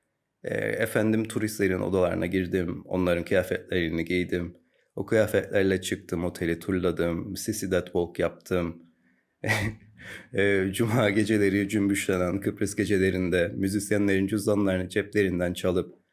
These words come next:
havuza attım. Keza bir keresinde müzisyeni havuza attım. E, turistler yemek yerken sandalyelerin altına saklandım. Onların götlerine kürdan batırdım. Ve daha pek çok şey. Yani,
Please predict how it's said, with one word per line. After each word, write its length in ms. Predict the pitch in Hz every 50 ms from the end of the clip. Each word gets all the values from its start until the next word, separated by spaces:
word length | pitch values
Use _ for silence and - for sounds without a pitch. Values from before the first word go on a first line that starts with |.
| _ _ _ _
havuza 460 | - 98 98 90 87 - - 87 90
attım. 580 | 98 98 - - - - 95 95 90 95 92 - - - _ _ -
Keza 320 | - 127 107 107 107 104
bir 120 | 110 104 -
keresinde 380 | 113 107 104 104 - 95 95
müzisyeni 520 | 98 95 92 98 101 101 - - 87 82 85
havuza 400 | 90 92 95 92 95 104 98 98
attım. 540 | 98 95 - - - 101 101 95 98 107 - _ _ _ _ _ _ -
E, 380 | 90 90 92 92 90 90 92 92
turistler 500 | - - 123 131 - - - 104 101 98
yemek 300 | 101 101 104 101 98 101
yerken 480 | 107 101 98 95 - 107 98 104 107 104
sandalyelerin 680 | - - 101 95 98 98 95 98 98 95 92 90 87 92
altına 380 | 98 101 95 - - 90 87
saklandım. 840 | - - 98 92 - - 92 87 87 87 85 90 90 - - - - -
Onların 380 | - 95 95 90 90 90 -
götlerine 540 | - 98 95 - - 104 98 92 87 87 90
kürdan 420 | - - 101 90 80 87 90 92 95
batırdım. 560 | 92 - - 101 90 85 87 82 - - - _ _ _ _ _ _ _ -
Ve 120 | 113 110
daha 220 | 123 120 143 - -
pek 220 | - 175 - -
çok 220 | - - - -
şey. 260 | - - - - - -
Yani, 380 | - 92 92 92 92 90 90 -